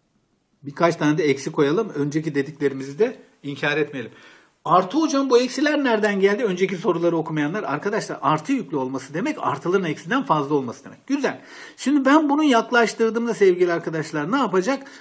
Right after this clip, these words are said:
Buradan artıları yukarıya çeke-, e, bir dakika eksi yüklüydü bu arkadaş. Tamam. Sevgili arkadaşlar artı üç, artı üç. Bak bu arkadaş artıya geçmeden önce eksi iki Q önce sıfıra bir uğrayacak değil mi? Nötre vuracak.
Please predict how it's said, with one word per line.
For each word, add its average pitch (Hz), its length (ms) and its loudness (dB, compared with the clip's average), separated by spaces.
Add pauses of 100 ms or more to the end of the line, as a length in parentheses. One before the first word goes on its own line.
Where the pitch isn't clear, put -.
(160)
Buradan 247 260 4
artıları 214 560 2
yukarıya 214 460 4
çeke-, 180 720 4
e, 147 80 0 (960)
bir 147 100 -2
dakika 147 320 -4
eksi 151 340 4
yüklüydü 127 440 -2
bu 127 80 2
arkadaş. 131 540 -4 (100)
Tamam. 185 360 2 (380)
Sevgili 190 420 8
arkadaşlar 160 640 -6 (500)
artı 160 380 -2
üç, 240 320 0 (100)
artı 147 300 -4
üç. 120 140 -14 (160)
Bak 165 140 -2 (100)
bu 269 200 6
arkadaş 208 580 0
artıya 175 420 0
geçmeden 190 520 -4
önce 131 340 -4
eksi 170 360 2
iki 208 300 -2
Q - 160 0 (640)
önce 269 540 6
sıfıra 226 540 4
bir 220 60 -2
uğrayacak 196 520 4
değil 247 120 0
mi? 165 120 0
Nötre 185 340 6
vuracak. 120 380 0